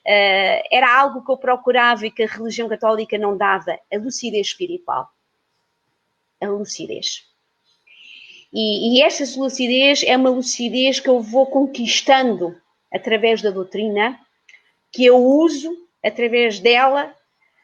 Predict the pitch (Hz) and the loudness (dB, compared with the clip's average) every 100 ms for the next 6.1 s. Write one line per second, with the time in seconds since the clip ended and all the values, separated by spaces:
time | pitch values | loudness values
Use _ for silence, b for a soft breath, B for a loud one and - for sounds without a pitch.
0 | _ 185 214 262 254 302 311 - - 262 | _ 0 2 2 0 0 0 -4 0 0
1 | 254 254 277 285 302 294 294 _ _ _ | 2 2 0 0 -2 -2 -4 _ _ _
2 | _ - 233 240 233 220 214 - 262 269 | _ -2 0 2 2 2 -2 0 4 6
3 | 277 277 277 - 254 254 269 262 294 311 | 6 4 2 0 -6 -4 -2 -2 -6 -12
4 | - 269 277 294 240 262 254 247 240 247 | -12 -10 -6 -6 -6 -8 -8 -10 -6 -6
5 | 247 254 233 226 226 - - 233 - 226 | -6 -10 -10 -12 -16 -16 -14 -16 -14 -14